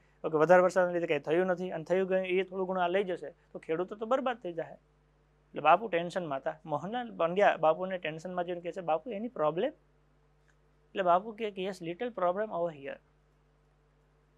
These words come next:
થોડીક તકલીફ છે કે. તો કે શું? ઓકે, તો કે અંગ્રેજોએ ધમકી આપી છે કે જો આ લોકો કર નહીં ભરે તો અમે એમના ખેતરમાં પાક છે લઈ જાશું. તો કે બાપુ, એમાં ટેન્શન લેવાની ક્યાં વાત છે કે?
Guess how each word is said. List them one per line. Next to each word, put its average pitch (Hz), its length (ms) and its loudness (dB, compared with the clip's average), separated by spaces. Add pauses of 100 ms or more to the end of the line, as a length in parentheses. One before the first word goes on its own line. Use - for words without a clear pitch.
(100)
થોડીક 240 240 2
તકલીફ 180 340 -4
છે 147 160 -12
કે. - 220 -18 (320)
તો 214 80 -2
કે 233 100 0
શું? 208 320 -2 (360)
ઓકે, 202 180 0
તો 220 100 -2
કે 233 100 -2
અંગ્રેજોએ 196 480 0
ધમકી 214 460 -4
આપી 233 160 -4
છે 185 120 -8
કે 185 100 -6
જો 185 120 0
આ 190 140 4
લોકો 208 220 0
કર 180 240 0
નહીં 208 160 -6
ભરે 220 140 0
તો 226 120 -4
અમે 208 180 -6
એમના 202 180 -6
ખેતરમાં 196 400 -2
પાક 170 260 -6
છે 240 120 -8
લઈ 196 200 0
જાશું. 151 320 -8 (800)
તો - 80 -16
કે 160 60 -8
બાપુ, 190 240 0
એમાં 233 160 -6
ટેન્શન 180 400 -6
લેવાની 285 280 -10
ક્યાં 240 160 -4
વાત 135 180 -2
છે - 120 -16
કે? - 160 -20